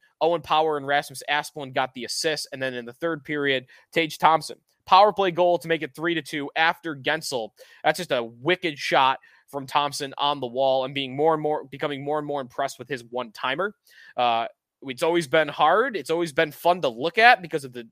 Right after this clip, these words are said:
the amount of whip he gets on his shot, but it's getting more accurate. It looks like it's getting more accurate. So Thompson scores his seventh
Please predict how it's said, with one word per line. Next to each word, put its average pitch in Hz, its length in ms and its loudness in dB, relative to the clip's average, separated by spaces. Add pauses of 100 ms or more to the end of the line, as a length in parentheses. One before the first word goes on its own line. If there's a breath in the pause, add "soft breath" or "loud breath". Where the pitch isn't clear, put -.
(140)
the 143 120 -6
amount 143 380 -2
of 117 160 -6
whip 170 240 -4
he 170 80 -10
gets 160 180 -10
on 147 140 -2
his 110 100 -14
shot, 170 380 0 (400 loud breath)
but 143 120 2
it's 135 140 -8
getting 214 260 2
more 233 220 6
accurate. 165 460 4 (320)
It 123 40 -20
looks 151 200 -6
like 190 100 -2
it's 156 160 -10
getting 165 240 -4
more 147 180 -2
accurate. 123 380 -4
So 135 100 -14
Thompson 185 440 -4
scores 170 380 -2
his 156 200 -8
seventh 160 460 0